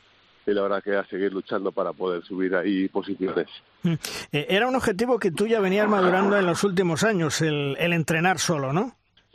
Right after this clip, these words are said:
Speaker 1: Sí, hombre, la verdad es que después de, de tomar la decisión, ¿no?, de emprender el camino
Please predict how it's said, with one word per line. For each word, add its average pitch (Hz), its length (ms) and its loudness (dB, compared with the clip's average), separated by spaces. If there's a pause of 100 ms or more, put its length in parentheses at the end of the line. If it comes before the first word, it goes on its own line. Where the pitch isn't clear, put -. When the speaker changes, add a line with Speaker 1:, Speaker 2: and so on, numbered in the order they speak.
(100)
Speaker 1:
Sí, 147 280 0
hombre, 117 240 -2
la 98 100 -2
verdad 101 300 -2
es 120 120 -6
que 120 160 0
después 104 320 -2
de, 101 380 -2 (180)
de 101 120 -2
tomar 98 260 -4
la 101 120 -2
decisión, 98 480 -8
¿no?, 98 120 -4
de 98 100 -4
emprender 95 440 -4
el 90 120 -6
camino 95 460 -4